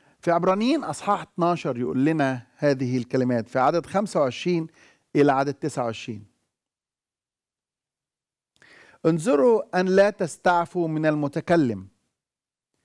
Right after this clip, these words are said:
لأنه إن كان أولئك لم ينجوا إذ استعفوا من المتكلم على الأرض، فبالأولى جدا لا ننجو نحن المرتدين عن الذي من السماء،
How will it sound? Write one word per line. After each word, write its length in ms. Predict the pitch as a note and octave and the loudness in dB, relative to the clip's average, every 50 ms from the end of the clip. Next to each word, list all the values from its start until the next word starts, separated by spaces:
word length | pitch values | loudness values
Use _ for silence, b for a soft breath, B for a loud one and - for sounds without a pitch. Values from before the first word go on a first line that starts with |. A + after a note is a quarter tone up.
| _ _ _ _ _ _ _ | _ _ _ _ _ _ _
لأنه 460 | C3+ D3 D#3 E3+ G3 G#3+ A#3 G#3+ G#3+ | 2 4 4 4 2 0 0 -2 -4
إن 140 | G#3 F#3 E3+ | -4 -4 -4
كان 300 | - - G#3+ A3+ A3+ G#3+ | 0 2 2 2 2 0
أولئك 560 | F#3+ - F3 E3+ F3+ G3 F3+ G3+ - - F#3 | -2 -2 2 4 4 4 4 2 -2 0 0
لم 320 | F3 E3 D#3 D3 D3 C#3+ | 2 2 2 2 0 0
ينجوا 520 | C#3+ D#3 F3 F#3+ F#3+ F3+ D3+ D3+ E3 E3+ F3+ | -2 0 0 0 -2 -4 -2 0 0 0 0
إذ 300 | - - D#3+ C#3 - - | 0 -2 -4 -4 -4 -8
استعفوا 720 | - - - _ F#3+ E3+ E3 D#3+ D3+ - - E3+ D#3+ D3 | -12 -12 -6 _ 0 0 0 0 -4 -6 -6 -6 -6 -4
من 200 | C#3 C#3+ C#3+ D3 | -4 -4 -2 -2
المتكلم 760 | D3 C#3+ C#3+ C#3 B2+ D3+ C#3 - D#3+ D#3 D3 C#3+ C#3 C3+ C3+ | -2 -2 -2 -4 -6 -8 -6 -2 0 0 2 2 0 -2 -4
على 120 | B2+ C3+ | -4 -4
الأرض، 320 | C3+ - - C#3+ B2+ G#2+ - - _ _ _ _ _ _ | -4 -2 -2 -2 -2 -2 -6 -14 _ _ _ _ _ _
فبالأولى 720 | - D#3 D#3 D#3 D#3 D#3 - - G#3 G#3+ G#3+ G3+ F#3+ F3 | -2 0 2 2 2 0 2 2 2 2 4 2 2 2
جدا 480 | D3+ D3+ F3 D#3 C#3 D3+ D3 C#3+ C3+ B2 b b b b b b b b | 2 -2 -4 0 0 0 0 0 -2 -8 b b b b b b b b
لا 260 | - D#3 F3+ G#3 A#3 | 4 4 4 4 2
ننجو 480 | A3+ A3 A#3 A#3+ B3+ A#3 F3 G3+ G3+ F#3+ | 0 -2 -2 -2 -2 -2 -2 -2 -2 0
نحن 540 | F#3 F#3+ F3+ - - - F3+ F3+ E3+ E3 - - - | 0 -2 -4 -4 -6 -4 -4 -2 -2 -4 -4 -2 0
المرتدين 1160 | F3 F#3 F#3+ F3+ E3+ E3+ F3 D#3+ - _ F#3+ E3+ D#3+ C3 A#2+ C3+ E3 E3 D3 C3+ A#2+ A2 G#2 G#2+ b b b b b b b _ | 0 0 0 0 -2 -2 -4 -4 -2 _ 0 0 0 0 -4 -2 0 2 2 2 0 -2 -4 -8 b b b b b b b _
عن 340 | - C#3+ D3+ E3+ G3 G#3 G3+ | -2 0 2 2 2 0 0
الذي 640 | F#3+ F3+ F3 F3 F3 E3 F3 F3+ F3 E3 D#3+ - - _ _ | 0 2 2 2 2 2 0 0 2 0 0 -2 -6 _ _
من 200 | - D3 D3 D3 | -2 0 0 0
السماء، 480 | C#3+ C3+ - - C3+ B2+ A#2+ G#2 - | 0 -2 -2 -4 -4 -2 -4 -4 -6